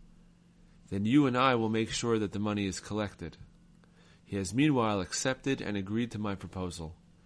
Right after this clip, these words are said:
But we already know that your father, may his light shine, hardly has the strength to undertake all that is involved in obtaining a passport and making the other preparations,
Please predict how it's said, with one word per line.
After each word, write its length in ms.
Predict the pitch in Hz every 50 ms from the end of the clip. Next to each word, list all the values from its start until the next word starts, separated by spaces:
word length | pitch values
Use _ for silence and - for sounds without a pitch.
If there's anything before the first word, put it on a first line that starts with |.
| - - - - - - -
But 140 | - - 107
we 140 | 117 117 120
already 360 | 127 139 147 139 139 127 127
know 240 | 123 131 131 120 104
that 120 | 104 87
your 120 | 85 90 87
father, 560 | - - 135 135 127 107 98 90 87 85 80 -
may 140 | 87 92 92
his 180 | 92 90 87 -
light 220 | 101 95 90 87
shine, 400 | - - 98 90 90 90 90 87 - - - - - - -
hardly 380 | - - 135 147 156 147 147 127
has 200 | 117 120 110 101
the 100 | - 110
strength 560 | 101 - - - 139 139 131 117 - - - -
to 100 | 107 85
undertake 560 | 110 120 120 117 - - 101 95 90 - -
all 180 | 107 117 117 104
that 120 | 110 104
is 160 | 104 101 92
involved 560 | 101 92 90 85 101 107 110 110 110 104 98 101
in 120 | 92 90
obtaining 460 | 82 82 - - 107 107 107 104 95
a 40 | 85
passport 640 | - - 101 104 101 - - - 107 104 101 - - - - - - - - - - -
and 100 | 92 101
making 360 | 107 110 107 - 113 110 104
the 100 | 101 107
other 160 | 107 107 107
preparations, 1000 | 98 - - 104 98 - 104 110 120 123 - - 87 82 78 76 - - -